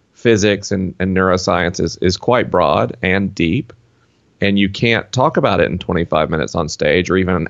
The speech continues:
hour in a podcast. And so the,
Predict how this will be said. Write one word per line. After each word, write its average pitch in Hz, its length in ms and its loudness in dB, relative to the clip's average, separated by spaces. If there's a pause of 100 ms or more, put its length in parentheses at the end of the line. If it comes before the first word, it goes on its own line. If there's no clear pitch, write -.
hour 87 380 2
in 82 120 -2
a 73 60 -4
podcast. - 680 -6 (760)
And 92 160 -6
so 90 260 2
the, - 240 0